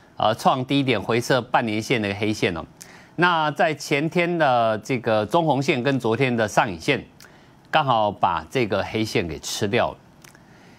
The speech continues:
所以虽然花两天把它吃掉，但是至少吃掉了。也就是说，昨天你看到的上影线，其实我认为比较多的因素是来自于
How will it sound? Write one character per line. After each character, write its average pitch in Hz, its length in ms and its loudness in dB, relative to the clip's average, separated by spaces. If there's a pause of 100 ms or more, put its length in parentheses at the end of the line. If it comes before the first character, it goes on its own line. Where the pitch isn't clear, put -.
(220)
所 185 200 2
以 180 100 6
虽 - 160 2
然 208 120 4
花 214 200 2
两 127 240 -2
天 175 180 2
把 127 140 2
它 120 60 0
吃 156 240 -2
掉， 147 180 4
但 135 180 0
是 117 420 -2
至 160 180 -2
少 95 180 0
吃 - 180 -10
掉 107 240 2
了。 78 120 -10 (580)
也 131 160 2
就 180 140 4
是 180 60 4
说， 185 140 4
昨 156 180 2
天 175 200 2
你 135 80 0
看 156 200 0
到 151 100 2
的 131 80 0
上 143 200 0
影 98 120 -4
线， 117 260 0
其 139 180 -2
实 131 260 0
我 110 180 2
认 165 160 4
为 120 100 2
比 101 120 -6
较 135 120 4
多 135 220 2
的 120 80 0
因 113 200 2
素 127 200 -2
是 110 140 -6
来 104 200 2
自 110 220 -2
于 101 260 0